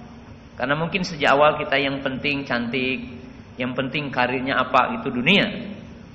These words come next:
Maka apabila awalnya jelek, ya akhirnya jelek. Yang kedua, kita terkadang juga lalai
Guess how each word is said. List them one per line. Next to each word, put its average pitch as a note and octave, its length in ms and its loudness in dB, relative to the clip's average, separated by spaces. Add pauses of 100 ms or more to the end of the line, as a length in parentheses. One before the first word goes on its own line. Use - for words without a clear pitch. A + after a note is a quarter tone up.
(220)
Maka F3+ 320 4
apabila G3 320 6
awalnya E3+ 480 6
jelek, C#3 320 -2
ya E3 160 2
akhirnya G3+ 320 -2
jelek. C4 240 -6 (1500)
Yang E3 140 -2 (100)
kedua, F#3+ 280 6 (920)
kita G3 320 0
terkadang F3 480 2
juga D#3 240 2
lalai F3 400 6